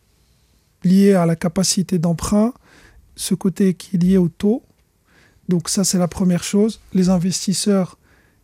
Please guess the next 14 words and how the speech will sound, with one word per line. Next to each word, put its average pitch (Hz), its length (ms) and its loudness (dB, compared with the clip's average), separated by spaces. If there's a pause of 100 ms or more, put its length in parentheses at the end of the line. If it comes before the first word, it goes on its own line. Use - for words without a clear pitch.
(140)
qui, 196 320 2
euh, 170 300 2
ne 156 80 0
sont 170 240 -2
quasiment 170 480 -4
plus 170 220 -4
là. 185 180 -6 (500)
Donc 180 160 -6
ça, 175 120 -8
c'est 180 180 -6
le, 165 160 -2
le 160 160 -4
deuxième 165 420 -4
élément, 165 320 -2